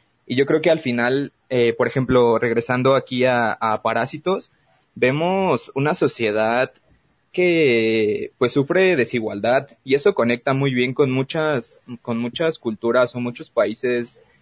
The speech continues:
eh, alrededor del mundo, porque la, pues, la pobreza es algo que, que te mueves tantito a cualquier país y la encuentras a la vuelta de la esquina. Y yo creo que eso fue lo que, pues, conecta bastante con, con toda la,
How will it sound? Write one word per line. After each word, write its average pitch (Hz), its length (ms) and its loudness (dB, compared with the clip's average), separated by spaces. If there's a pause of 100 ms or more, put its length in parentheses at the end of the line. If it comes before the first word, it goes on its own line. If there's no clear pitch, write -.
(160)
eh, 117 160 2
alrededor 117 420 2
del 143 140 4
mundo, 131 340 0
porque 110 600 -2 (140)
la, 113 800 -2 (200)
pues, 120 140 -4
la 120 140 2
pobreza 120 1040 0 (480)
es 123 180 -4
algo 139 260 0
que, 117 300 0
que 120 80 -8
te 113 140 -6
mueves 127 280 0
tantito 123 540 0
a 160 100 -2
cualquier 123 320 -4
país 151 480 0
y 123 100 -2
la 120 100 2
encuentras 123 440 0
a 175 60 2
la 135 80 2
vuelta 214 300 0
de 170 80 4
la 127 80 0
esquina. 143 460 -6 (380)
Y 127 100 -10
yo 135 100 2
creo 165 180 0
que 196 300 2 (120)
eso 139 280 2
fue 139 220 2
lo 160 160 2
que, 113 260 -4 (420)
pues, 123 160 -2
conecta 123 380 0
bastante 123 580 -2
con, 117 240 -2
con 113 260 -6
toda 120 300 2
la, 127 460 -2